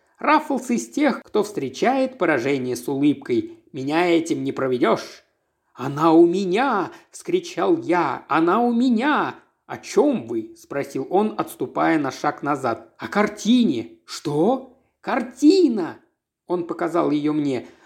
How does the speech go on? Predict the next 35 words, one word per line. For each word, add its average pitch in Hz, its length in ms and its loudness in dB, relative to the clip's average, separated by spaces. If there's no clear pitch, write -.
"Вам 170 180 2
пришлось 208 440 0
уйти 220 540 0
без 202 260 0
нее, 233 460 2
я 175 240 2
это 185 200 0
понял, 208 500 -2
и 170 140 -10
я 185 160 0
решил 202 360 0
завладеть 185 720 0
ею. 156 380 4
Вот 240 400 0
она!" 165 380 -2
"Ну 165 80 -6
что 208 220 -2
ж, - 80 -10
посмотрим", 247 920 2
мрачно 151 500 -4
произнес 139 600 -6
Раффлс. - 840 -2
Я 160 100 0
сбросил 180 460 2
пальто 214 720 0
и 214 100 -2
размотал 226 640 -2
полотно. 226 580 -2
Как 247 200 -4
раз 320 180 4
в 262 40 -6
этот 240 240 -8
момент 240 380 0
в - 140 -20
холле 233 500 0